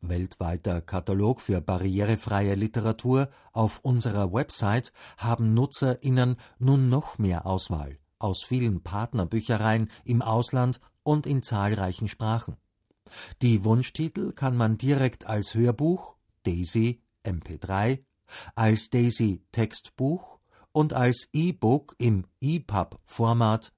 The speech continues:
herunterladen. Und das alles kostenlos. Wie Sie dieses und alle weiteren Services der Hörbücherei nutzen können, möchten wir in diesem Beitrag erklären. Wer darf Bücher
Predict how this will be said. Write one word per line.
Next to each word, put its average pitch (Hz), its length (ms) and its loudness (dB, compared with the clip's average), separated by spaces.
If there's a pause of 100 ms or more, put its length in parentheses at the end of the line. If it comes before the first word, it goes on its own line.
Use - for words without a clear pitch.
herunterladen. 113 840 -4 (800)
Und 120 300 0
das 117 220 2
alles 107 580 0 (140)
kostenlos. 107 840 -4 (640)
Wie 131 180 4
Sie 120 200 2
dieses 117 540 -2
und 104 240 -4
alle 110 280 0
weiteren 110 460 2
Services 117 640 0 (220)
der 90 180 0
Hörbücherei 110 680 0
nutzen 120 380 -2
können, 113 400 0 (220)
möchten 131 500 0
wir 165 160 0
in 123 160 0
diesem 117 340 0
Beitrag 90 720 -2
erklären. 113 540 -4 (1900)
Wer 127 440 2
darf 95 420 0
Bücher 113 580 0